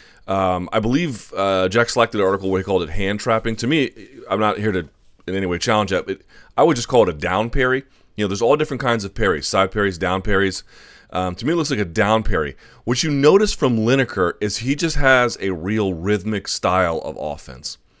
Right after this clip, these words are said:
right? He leans forward on the front foot, kind of throws out the jab. Not hard, but just kind of extends it. Leans back on the back foot, retracts it. Leans front on the front foot, extends it, and so forth. So he's got this one, two, one, two, one, two.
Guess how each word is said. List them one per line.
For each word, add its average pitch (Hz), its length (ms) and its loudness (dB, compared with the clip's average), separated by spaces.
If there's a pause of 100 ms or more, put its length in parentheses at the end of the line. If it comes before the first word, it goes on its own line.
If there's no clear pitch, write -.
(180)
right? 87 280 0 (280)
He 107 140 -2
leans 95 240 -4
forward 123 280 0
on 120 60 0
the 113 80 -2
front 131 300 2
foot, 147 360 6 (120)
kind 113 260 0
of 107 140 -4
throws 110 260 4
out 104 140 2
the 101 60 -8
jab. 87 320 -2
Not 113 200 0
hard, 120 260 4
but 101 80 -8
just 107 140 -14
kind 117 180 -2
of 104 40 -2
extends 95 520 -4
it. 69 120 -12 (300)
Leans 87 240 -8
back 104 220 0
on 101 80 -4
the 92 60 -4
back 123 220 2
foot, 135 260 0
retracts 92 500 -4
it. - 100 -12
Leans 87 220 -8
front - 320 -4
on 90 100 -6
the 85 60 -10
front 127 240 -4
foot, - 340 0
extends 92 420 -4
it, - 160 -14
and 101 300 -6
so - 240 -2
forth. - 240 -4
So 107 80 -6
he's 107 100 -4
got 131 180 0
this 117 260 -2 (440)
one, 90 440 -2
two, 113 360 -4
one, 80 520 -4
two, 101 340 -6
one, 78 460 -6
two. 92 360 -4